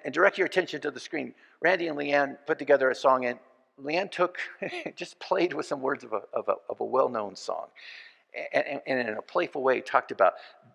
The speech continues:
this, that thing, this faith that we thought was going to work, that we had it dialed in, and now it just falls apart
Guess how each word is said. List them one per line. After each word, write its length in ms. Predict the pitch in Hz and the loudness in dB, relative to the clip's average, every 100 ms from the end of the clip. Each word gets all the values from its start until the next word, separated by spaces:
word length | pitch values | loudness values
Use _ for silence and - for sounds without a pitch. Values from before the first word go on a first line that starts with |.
| _ | _
this, 280 | 131 156 - | -2 -2 0
that 160 | 123 113 | 0 0
thing, 460 | - - 180 170 151 | -6 -2 0 0 0
this 200 | 123 - | 0 0
faith 340 | - 156 147 | 0 0 2
that 160 | 131 127 | -2 -2
we 120 | 127 | -6
thought 360 | - 131 131 | -2 0 0
was 120 | 131 - | -2 -6
going 220 | 117 113 | -6 -4
to 80 | 117 | -2
work, 160 | 95 | -4
that 80 | 139 | -4
we 140 | 131 | 0
had 120 | 135 120 | 0 0
it 120 | - _ | -4 _
dialed 420 | 123 151 135 123 - | 0 0 0 -4 -6
in, 220 | 127 107 | -8 -6
and 140 | 98 107 | -6 -4
now 240 | 151 160 | 0 0
it 120 | 123 | 0
just 280 | - 131 - _ | -4 -6 -6 _
falls 300 | 135 139 127 | 0 0 -2
apart 420 | 123 - 120 104 | -8 2 2 2